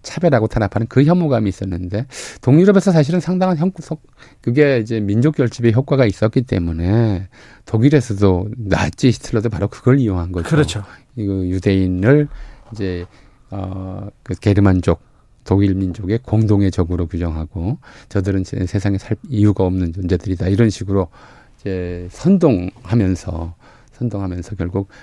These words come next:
Speaker 1: 어, 이제 인류가 그때까지 겪어지 못-,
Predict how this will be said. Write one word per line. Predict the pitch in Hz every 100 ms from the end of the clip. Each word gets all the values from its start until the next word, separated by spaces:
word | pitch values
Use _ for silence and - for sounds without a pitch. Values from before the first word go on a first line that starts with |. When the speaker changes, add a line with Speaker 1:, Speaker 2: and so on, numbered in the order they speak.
| - - _ -
Speaker 1:
어, | 92 87 87 101 101
이제 | 95 104 101 110 _ _ _ _ _ _
인류가 | 120 127 123 117 87 - _
그때까지 | - 92 110 95 95
겪어지 | - - 95 -
못-, | 90